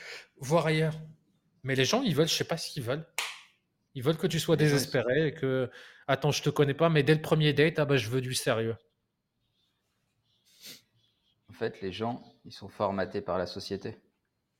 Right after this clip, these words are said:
Speaker 2: Ils se laissent dicter les normes et ce qui est, ce qui est la bienséance par la société. Et comme la société, et c'est toujours érigé en brigade de la moralité, euh,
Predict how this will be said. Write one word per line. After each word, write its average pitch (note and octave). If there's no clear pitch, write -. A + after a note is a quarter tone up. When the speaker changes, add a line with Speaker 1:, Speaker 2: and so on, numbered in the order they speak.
Speaker 2:
Ils F#2+
se -
laissent G#2
dicter G#2
les G2+
normes A2
et G2
ce -
qui G2
est, F2+
ce E2+
qui -
est G2+
la F#2+
bienséance G#2
par G2+
la G2+
société. -
Et F#2
comme G#2+
la G#2
société, G#2
et F2
c'est F#2+
toujours G#2+
érigé G#2
en G2
brigade G2
de G2+
la F2+
moralité, F2+
euh, F2